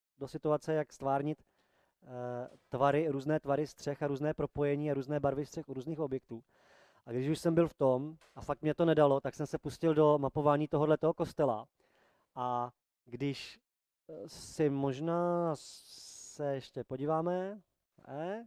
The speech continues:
jak vypadal ten kostel, jak vypadal ten kostel ještě před,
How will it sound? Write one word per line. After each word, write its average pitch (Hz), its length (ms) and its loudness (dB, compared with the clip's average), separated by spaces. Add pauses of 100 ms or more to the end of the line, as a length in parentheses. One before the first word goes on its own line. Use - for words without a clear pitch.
jak 131 180 -8
vypadal 160 380 4
ten 170 180 -2
kostel, 170 640 -4 (1700)
jak 123 160 -2
vypadal 160 340 2
ten 170 160 0
kostel 170 360 -2
ještě 170 300 -4
před, 151 420 4